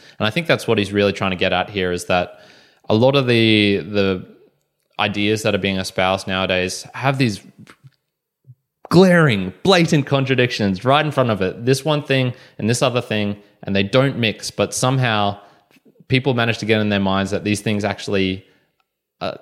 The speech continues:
are, are both true, they both can work, and, and there are certain situations where, no, they don't. You need to pick one side or the other, and if you believe one thing, it means you can't believe this other thing. But he, he talks about, I guess, a, there's a barrage of incidents where he talks about in this book,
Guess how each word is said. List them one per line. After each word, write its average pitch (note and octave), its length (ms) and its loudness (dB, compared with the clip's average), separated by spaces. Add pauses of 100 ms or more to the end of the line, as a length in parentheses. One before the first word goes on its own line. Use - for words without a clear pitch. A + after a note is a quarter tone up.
are, A2 220 0
are A2 80 -2
both B2 320 2
true, G#2+ 260 2
they G2 140 2
both G#2+ 260 2
can G#2 160 -4
work, G2+ 360 2
and, G2 260 -6
and G#2+ 160 -4
there A2+ 120 2
are A2+ 80 4
certain C3+ 320 -2
situations A2 720 -4
where, F#2+ 320 2 (400)
no, D3 420 0
they A2+ 120 0
don't. A2+ 280 -2
You G#2 80 -4
need A#2 200 0
to A#2+ 100 0
pick - 320 -8
one A#2 140 0
side A#2+ 200 2
or A#2+ 40 -4
the A2 180 0
other, G2+ 280 2
and F#2+ 240 -4 (260)
if - 160 -8
you G#2 60 -4
believe A#2 340 2
one G#2+ 160 0
thing, G#2+ 240 0
it F#2+ 100 -6
means G2+ 180 -2
you G2+ 60 -4
can't A2 300 -6
believe G2+ 240 -2
this G2 180 -4
other G2+ 160 0
thing. F2 320 -10 (460)
But G2+ 480 -2 (400)
he, B2+ 160 2
he C3+ 120 4
talks E3 240 2
about, C3+ 240 0
I A2 60 0
guess, G#2+ 260 0 (140)
a, A2 140 -2 (240)
there's G#2+ 180 2
a G#2 60 0
barrage G#2 580 2
of F#2+ 100 -6
incidents F#2+ 600 -4
where F#2 140 0
he F#2 40 -4
talks F#2 280 -8
about F2+ 260 -2
in F2+ 100 -6
this F2 120 -8
book, - 360 -6